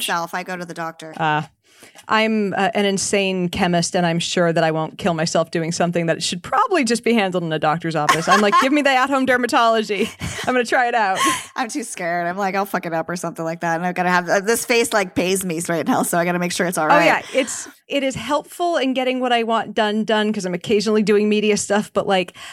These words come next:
Speaker 2: it's not like, "Yeah, I can risk looking be-," no. If I were in your position, I'd be like, "Nah, dermatologist for everything."
Speaker 1: Yeah, yeah. I go to a doctor, doctor. I won't even go to a med spa to do anything.
Speaker 2: Oh, you fancy.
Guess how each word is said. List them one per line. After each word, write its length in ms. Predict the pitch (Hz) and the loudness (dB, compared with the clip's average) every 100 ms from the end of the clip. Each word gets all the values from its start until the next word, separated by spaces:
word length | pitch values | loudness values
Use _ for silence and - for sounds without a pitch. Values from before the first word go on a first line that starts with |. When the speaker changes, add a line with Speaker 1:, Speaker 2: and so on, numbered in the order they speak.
| - - | -8 -2
Speaker 2:
it's 200 | 294 320 | 0 2
not 260 | 330 311 | 2 2
like, 280 | 277 247 - | 2 0 0
"Yeah, 80 | 277 480 - | 2 2 4
I 140 | 269 | 2
can 200 | - 269 | 0 -2
risk 340 | 262 277 - - | 0 0 0 -2
looking 400 | 262 262 240 220 | -2 0 0 0
be-," 140 | 233 | 0
no. 420 | 202 196 180 170 180 | 0 2 2 2 0
If 120 | 214 | 2
I 100 | 220 | 2
were 120 | 226 | 4
in 80 | 220 | 2
your 100 | 214 | 0
position, 320 | 214 220 240 | 0 -4 -4
I'd 60 | 247 | -4
be 60 | 254 | -4
like, 120 | 254 | -2
"Nah, 220 | 233 226 - - | -4 -4 -8 -4
dermatologist 520 | 220 214 202 196 214 | -2 0 -2 -2 -4
for 100 | - | -2
everything." 300 | 202 202 - | -2 0 4
Speaker 1:
Yeah, 460 | 196 196 208 208 190 | 6 6 4 2 0
yeah. 320 | 196 208 185 | 2 2 2
I 60 | 208 | 0
go 100 | 233 | -2
to 120 | 247 | -4
a 60 | 233 | -6
doctor, 500 | 190 175 - 170 160 | -6 -8 -10 -14 -12
doctor. 360 | 160 160 170 165 | -14 -14 -12 -10
I 40 | |
won't 160 | 170 185 | -10 -10
even 140 | 190 | -12
go 120 | 180 | -14
to 140 | 170 170 | -14 -14
a 40 | |
med 260 | 156 160 175 | -10 -10 -10
spa 360 | - 170 156 170 | -10 -8 -8 -10
to 100 | 175 | -10
do 160 | 170 165 | -4 -2
anything. 440 | 160 170 165 160 151 156 | 0 0 0 0 0 -2
Speaker 2:
Oh, 120 | - 190 | -2 0
you 200 | 185 226 | 2 0
fancy. 760 | - 170 175 185 - 151 165 | -2 0 0 0 -4 -2 -2